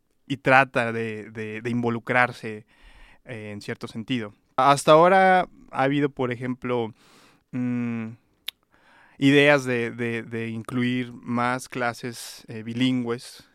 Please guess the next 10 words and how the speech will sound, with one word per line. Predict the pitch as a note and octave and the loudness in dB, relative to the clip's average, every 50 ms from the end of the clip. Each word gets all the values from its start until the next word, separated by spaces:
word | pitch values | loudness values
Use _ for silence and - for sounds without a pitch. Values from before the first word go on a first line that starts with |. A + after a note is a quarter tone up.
| _ _ _ _ _ _ _ _ _ | _ _ _ _ _ _ _ _ _
ah, | - A#2 A2 G#2+ G#2+ G#2 G#2 G#2 G#2 G#2 G#2 G2+ G#2 _ _ _ _ _ _ _ _ _ _ _ - | -16 -12 -10 -8 -8 -8 -6 -6 -6 -6 -8 -10 -12 _ _ _ _ _ _ _ _ _ _ _ -6
pero | A#2+ A#2 - | -6 -6 -6
por | - A#2+ A2+ G#2+ | -4 -6 -4 -4
ahora, | A2 A2+ A2+ A2 | -4 -4 -6 -8
como | - A#2 G#2 G#2 | -8 -12 -14 -12
dije, | G#2 A2 A2 - - A#2+ A#2+ - _ - | -12 -14 -14 -16 -16 -18 -18 -18 _ -18
nada | - A2 A2 | -16 -14 -14
más | G#2+ A2 G#2+ - - | -12 -14 -14 -16 -18
está | - - - B2 A#2 A#2+ - _ - - | -20 -16 -14 -14 -14 -14 -18 _ -20 -20
esa. | - B2+ - - | -20 -20 -20 -20